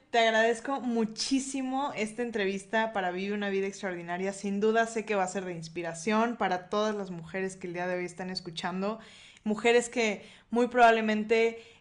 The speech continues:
eh, se encuentran justo en el pri-, en, en este momento en el cual tienen un bebé en casa, a lo mejor ya tienen un adolescente en casa. O sea, mujeres que están buscando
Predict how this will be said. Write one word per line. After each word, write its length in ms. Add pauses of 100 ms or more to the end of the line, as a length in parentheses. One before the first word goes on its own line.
eh, 240
se 140
encuentran 540
justo 440
en 100
el 100
pri-, 340
en, 220
en 180
este 220
momento 380
en 80
el 100
cual 260
tienen 280
un 120
bebé 220
en 100
casa, 560
a 200
lo 100
mejor 300
ya 180
tienen 320
un 100
adolescente 680
en 120
casa. 520 (280)
O 20
sea, 120
mujeres 680
que 80
están 400
buscando 760